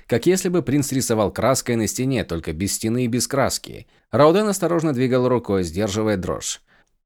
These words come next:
Он вычертил линию длиной в ладонь, слева направо, потом отступил немного вниз и наискось нарисовал еще одну,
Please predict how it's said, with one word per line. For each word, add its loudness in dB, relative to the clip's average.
Он 4
вычертил 4
линию 4
длиной 2
в -4
ладонь, 0
слева 4
направо, 2
потом 0
отступил -2
немного 2
вниз 0
и 2
наискось 2
нарисовал 2
еще 2
одну, -4